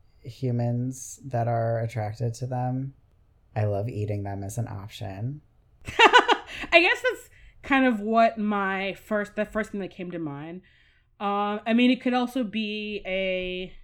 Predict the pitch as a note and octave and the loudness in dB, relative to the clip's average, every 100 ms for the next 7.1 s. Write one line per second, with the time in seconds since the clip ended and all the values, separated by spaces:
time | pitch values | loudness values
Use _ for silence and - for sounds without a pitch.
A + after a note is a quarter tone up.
0 | - - _ G#3 G#3 G3+ F#3+ A#3+ G#3 E3 | -20 -20 _ -2 -2 -2 -2 -2 -2 -2
1 | F#3+ F#3 F3+ F#3 F3+ F3 E3+ E3 E3+ E3 | -4 -4 -4 -6 -6 -8 -8 -10 -10 -10
2 | D#3+ F#3 G3 E3+ D#3 D#3+ E3 E3 - - | -10 -10 -12 -10 -10 -8 -10 -14 -16 -16
3 | - E3 F#3+ A#3+ D4+ A3+ - _ _ _ | -12 -12 -6 0 0 -2 -8 _ _ _
4 | - E3+ _ - F3+ D#3+ F3 E3+ E3+ E3 | -18 -18 _ -16 -16 -16 -16 -14 -12 -12
5 | E3 E3 E3 E3+ E3+ E3+ E3 - _ _ | -12 -12 -12 -12 -14 -16 -20 -20 _ _
6 | _ _ A#3 G#3 G3+ - A3+ A3 A3 G#3+ | _ _ -6 -4 -4 0 2 2 0 -2
7 | G#3+ | -6